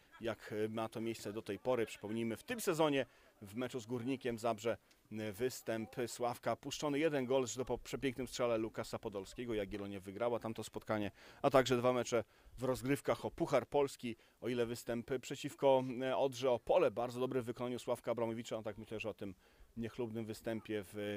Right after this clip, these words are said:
e, Zielonej Górze wielu chciałoby zapomnieć, no ale to także jest niewątpliwie cenna lekcja samej pokory i odpowiedniego podejścia dla, e, wszystkich, e, zawodników, którzy w tym meczu uczestniczyli. Michał Samborski do,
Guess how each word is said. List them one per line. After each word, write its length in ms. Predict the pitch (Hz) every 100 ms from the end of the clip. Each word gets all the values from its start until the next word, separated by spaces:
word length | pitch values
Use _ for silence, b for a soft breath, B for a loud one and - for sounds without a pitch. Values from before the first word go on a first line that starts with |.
| 104
e, 60 |
Zielonej 380 | 101 135 123 127
Górze 240 | 123 123 117
wielu 180 | 117
chciałoby 360 | 107 123 113 113
zapomnieć, 580 | 107 - 113 113 104 -
no 100 | 107
ale 160 | 104
to 120 | 92 98
także 320 | 95 90 87 b b b -
jest 220 | 101 -
niewątpliwie 520 | 107 110 101 107 104
cenna 300 | - 110 104
lekcja 300 | 104 101 110
samej 260 | - 151 123
pokory 420 | 107 - 110 104 - b b -
i 160 | 107
odpowiedniego 600 | 101 104 101 104 104 104
podejścia 540 | - 107 104 - 104 92 -
dla, 300 | 101 104 95 - b 107
e, 200 | 107 104
wszystkich, 600 | - 120 - - 104 -
e, 240 | 104 101 - b -
zawodników, 720 | 185 151 104 113 107 107 -
którzy 340 | - 104 104
w 60 | -
tym 140 | 107
meczu 280 | 104 - 90 -
uczestniczyli. 640 | 127 117 120 107 110 95 b b b b _ -
Michał 260 | 185 196 180
Samborski 640 | - 160 139 - - 101 - B
do, 500 | 107 101 131 139 143